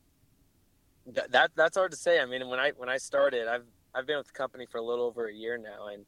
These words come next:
I was just doing southern Nebraska, and then I kinda live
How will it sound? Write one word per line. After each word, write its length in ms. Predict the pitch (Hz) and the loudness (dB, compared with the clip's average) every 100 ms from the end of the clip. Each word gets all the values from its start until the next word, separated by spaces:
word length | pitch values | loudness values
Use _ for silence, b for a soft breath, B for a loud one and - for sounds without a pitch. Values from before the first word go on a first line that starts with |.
| _ _ - | _ _ 2
I 80 | 120 | 4
was 160 | 117 | 4
just 280 | - 120 - | 2 -2 0
doing 380 | 127 123 113 107 _ _ _ | -2 0 -2 -6 _ _ _
southern 400 | - - 120 110 | -2 0 0 -4
Nebraska, 680 | 104 104 120 - - 104 104 | -4 0 0 -2 -8 -8 -6
and 100 | 107 | -8
then 220 | 104 104 _ _ 110 | -8 -10 _ _ -4
I 100 | 113 | -2
kinda 220 | 123 110 | 0 0
live 360 | 113 113 107 | 2 2 0